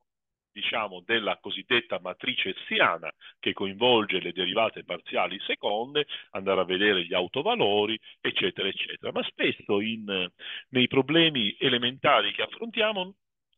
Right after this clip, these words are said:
non c'è bisogno di fare un'analisi, eh, di questo tipo, cioè nel senso che, eh, una volta trovati questi punti riusciamo in qualche modo a capire, eh, se sono dei massimi e dei minimi.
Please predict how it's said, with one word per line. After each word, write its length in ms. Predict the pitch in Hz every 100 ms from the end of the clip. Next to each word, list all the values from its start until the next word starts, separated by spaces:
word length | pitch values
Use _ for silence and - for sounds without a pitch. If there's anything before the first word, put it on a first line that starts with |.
| - - - _ 190
non 180 | 190 190
c'è 140 | 214
bisogno 500 | 190 180 220 151 113
di 120 | 107 117
fare 580 | 127 123 117 107 101 -
un'analisi, 1040 | 143 143 131 123 110 107 104 98 - 101 95
eh, 440 | 107 98 95 92 -
di 140 | 104
questo 460 | - 101 - 101 90
tipo, 440 | - 87 - 80
cioè 220 | - 113
nel 180 | 107 135 -
senso 540 | 151 160 - 160 -
che, 320 | - 127 151 - - - - _
eh, 760 | 113 107 104 101 98 98 98 101
una 180 | 139 131
volta 320 | 170 175 120
trovati 420 | 107 120 131 -
questi 300 | 110 123 -
punti 400 | 180 147 160 165 170 - -
riusciamo 460 | 147 - 160 120
in 80 | 113
qualche 320 | - 123 -
modo 400 | 175 123 110 104 -
a 140 | -
capire, 760 | - 202 - 131 117 117 131 139 - - - -
eh, 560 | 117 113 110 107 104 123
se 180 | -
sono 300 | 156 147 120
dei 140 | 131 160
massimi 440 | 95 92 - 110
e 20 |
dei 140 | 98 95
minimi. 260 | 78 -